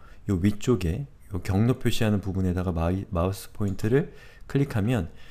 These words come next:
현재 이 파일이 위치하고 있는 경로를 이렇게 보여줍니다. 그건 운영체제마다 조금씩 다르니까 여러분들이 그 경로를 잘 찾으셔야 돼요.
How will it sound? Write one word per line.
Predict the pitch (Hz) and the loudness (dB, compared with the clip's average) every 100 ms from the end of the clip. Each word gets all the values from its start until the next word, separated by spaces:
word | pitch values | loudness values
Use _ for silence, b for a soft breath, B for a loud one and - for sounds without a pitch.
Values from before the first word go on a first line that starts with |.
| B - | B 0
현재 | 147 143 135 143 - | 4 4 6 6 6
이 | 110 - | 0 2
파일이 | 151 151 143 95 | 4 6 4 2
위치하고 | 90 - 131 117 | -2 2 4 4
있는 | 117 110 | 2 2
경로를 | 107 98 113 117 98 | 4 4 6 6 4
이렇게 | 82 - | 2 -2
보여줍니다. | - 85 - 76 76 - - - B B B | 4 12 12 12 0 -8 -14 -18 B B B
그건 | 101 | 0
운영체제마다 | 90 117 120 123 107 101 92 | 4 4 4 0 0 0 -2
조금씩 | - - 127 - | -6 -10 -10 -8
다르니까 | 87 80 95 82 - 87 B B B - | -4 -2 -2 -4 -4 -6 B B B -2
여러분들이 | 92 90 82 82 | 0 0 -2 -6
그 | - 85 | -8 -8
경로를 | 87 87 90 85 | -4 -2 -2 -4
잘 | 82 | -6
찾으셔야 | - - 127 123 113 | -8 -6 -6 -2 -2
돼요. | 82 78 135 | -2 -2 -2